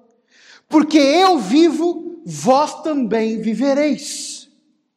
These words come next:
Nós lembramos, meus irmãos, que o apóstolo Paulo usa essa expressão para falar sobre a união de Cristo, porque ele vive e nós também vivemos nele. Ele não inventou isso.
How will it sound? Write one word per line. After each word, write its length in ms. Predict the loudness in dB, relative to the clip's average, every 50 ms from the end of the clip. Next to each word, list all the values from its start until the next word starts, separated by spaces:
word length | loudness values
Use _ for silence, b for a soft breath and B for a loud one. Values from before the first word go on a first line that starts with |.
| _ _ _ _ _ _ _ _ _ _ _ _ _ _ _ B B B B B B
Nós 200 | -2 -2 0 0
lembramos, 460 | 0 0 0 0 0 0 -2 -4 -6
meus 240 | -4 -4 -4 -2 -4
irmãos, 380 | -4 -2 0 0 -2 -2 -4
que 100 | -4 0
o 60 | 2 2
apóstolo 560 | 2 2 0 -2 -2 -2 -2 -4 -4 -4 0
Paulo 360 | 0 2 2 2 0 0 -2
usa 420 | 0 2 4 4 4 4 2 0
essa 180 | 0 0 -2 -6
expressão 760 | -6 -4 -4 -2 -2 -2 -2 -2 0 0 0 0 -2 -6 B B B B B -2
para 140 | -2 -2
falar 320 | -2 -2 0 0 0 0 -2
sobre 320 | -4 -4 -4 -2 0 0
a 20 | 0
união 260 | 0 0 -4 -4 -6
de 140 | -6 -8 -10
Cristo, 420 | -6 -4 -4 -2 -4 -4 -8 -14 B B B B
porque 240 | -2 -2 -2 0 0
ele 160 | 0 0 0
vive 340 | -2 -2 0 0 0 0 0
e 40 | -2
nós 200 | 0 -2 -2 -2
também 280 | -2 -2 0 0 0 0
vivemos 480 | -2 -2 0 2 0 0 0 -2 -2
nele. 500 | -2 -2 0 0 -2 -4 -10 -18 -20 _ _ _ _ _ _ _ _ _ _ _ _ _ _ _ _ _ _ _ _ _ _ _ _ _ _ _ _ _ _ _ _ _ _ _ _ _ _ _ _ 0
Ele 140 | 2 2 4
não 120 | 4 2
inventou 720 | 2 2 0 0 -2 -2 -2 -2 -2 -2 0 -2 -2 -4
isso. 420 | -6 -8 -8 -10 -14 -20 -20 -20